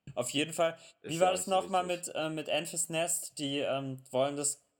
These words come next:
Speaker 1: Coaxium nicht selber irgendwie verkaufen an, an irgend so ein Syndikat? Also die arbeiten für kein Syndikat, sondern, ähm, die wollen einfach verhindern, dass dieses Coaxium überhaupt in,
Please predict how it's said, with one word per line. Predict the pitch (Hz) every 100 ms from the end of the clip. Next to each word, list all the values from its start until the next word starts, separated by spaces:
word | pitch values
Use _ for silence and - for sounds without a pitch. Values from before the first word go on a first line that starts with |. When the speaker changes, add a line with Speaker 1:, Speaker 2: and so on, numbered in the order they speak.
| _
Speaker 1:
Coaxium | - 151 151 - - 156 151 151 -
nicht | 131 139 -
selber | 135 143 160 156 -
irgendwie | 156 160 151 160 160
verkaufen | - 143 135 135 151 - - 214 233 240 - _ _ _ _ _ - -
an, | 151 160 160 160 -
an | 151
irgend | 139 165
so | 156
ein | 160
Syndikat? | 156 165 165 - 165 175 190 - -
Also | 131 131
die | 120
arbeiten | 117 165 151
für | - 165
kein | 165 160
Syndikat, | 160 160 160 - 160 165 - - _ _ _ _ _ _ -
sondern, | 139 139 143 139 143 143
ähm, | - 131 131 131 131 127 131 - _ _ -
die | 131
wollen | 131 135
einfach | 135 135
verhindern, | 147 151 147 135 143 139 135
dass | 131
dieses | - 135 131
Coaxium | - 139 143 - 143 139 135
überhaupt | 135 131 131 131 135 -
in, | - 131 123 123